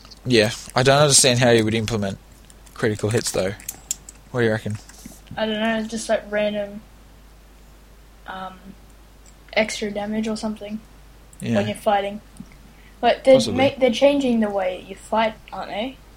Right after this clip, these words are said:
Speaker 1: Or
Speaker 2: Well, it
Speaker 1: something
Speaker 2: said
Speaker 1: like
Speaker 2: some-,
Speaker 1: that.
Speaker 2: yeah, it said something about, um, interesting combat.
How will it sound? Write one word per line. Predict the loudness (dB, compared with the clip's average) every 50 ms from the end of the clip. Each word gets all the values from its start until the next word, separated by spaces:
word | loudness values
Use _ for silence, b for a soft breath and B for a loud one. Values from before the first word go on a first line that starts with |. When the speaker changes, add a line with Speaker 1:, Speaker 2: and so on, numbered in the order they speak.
| -20 -18 -12
Speaker 1:
Or | -8 -8
Speaker 2:
Well, | -6
it | -4
Speaker 1:
something | -4 -2 0 4
Speaker 2:
said | 4 6
Speaker 1:
like | 6 8
Speaker 2:
some-, | 6 6 6
Speaker 1:
that. | 4 0 2 4
Speaker 2:
yeah, | 6 6
it | 6 6
said | 4 2 4
something | 6 6 4 6 2
about, | 6 8 8 8 10 8
um, | 6 4 2 0 -4 -6 -8 B B B B B B B B B B B B B B B B B B B -20 -20 -20 -20 -20 -20 -6 -2
interesting | 0 0 2 2 0 -2 -2 -2 -4
combat. | 0 0 2 2 4 4 2 2 0 -2